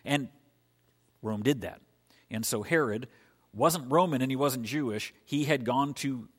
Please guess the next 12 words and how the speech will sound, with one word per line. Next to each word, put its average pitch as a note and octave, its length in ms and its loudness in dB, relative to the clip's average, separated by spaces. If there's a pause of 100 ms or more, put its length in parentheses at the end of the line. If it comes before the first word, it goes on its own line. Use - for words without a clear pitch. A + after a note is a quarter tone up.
(140)
Caesar A2+ 480 -4
to A2+ 180 -6
make B2+ 280 0
himself A#2+ 420 -2
king. G#2+ 400 -4 (380)
And C3+ 320 -4
Jesus D3+ 480 -4
kind C3 260 -4
of A2 140 -6
points A#2 340 -4
that F#2 240 -6
out F2+ 360 -10